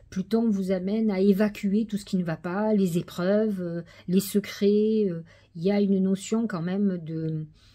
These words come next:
d'épreuves et de, comment dirais-je, de, de difficultés importantes et, euh, de, de remise en question profonde. On est dans un gros, gros bilan.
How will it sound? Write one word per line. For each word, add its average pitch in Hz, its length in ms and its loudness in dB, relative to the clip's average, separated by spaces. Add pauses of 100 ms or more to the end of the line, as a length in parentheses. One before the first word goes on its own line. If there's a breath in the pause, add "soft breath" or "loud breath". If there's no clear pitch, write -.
(180 soft breath)
d'épreuves 202 640 0
et 208 280 0
de, 185 400 -2
comment 185 260 -4
dirais-je, 175 680 -6
de, 156 300 -8 (1300 soft breath)
de 185 180 4
difficultés 214 680 4
importantes 220 640 0 (160)
et, 226 320 4
euh, 175 160 0
de, 175 240 -4
de 165 140 0
remise 202 380 8
en 214 100 4
question 202 320 0
profonde. 202 400 -2
On 175 100 -6
est 185 100 -4
dans 190 240 0
un 196 80 2
gros, 220 360 0
gros 214 320 -2
bilan. 202 360 2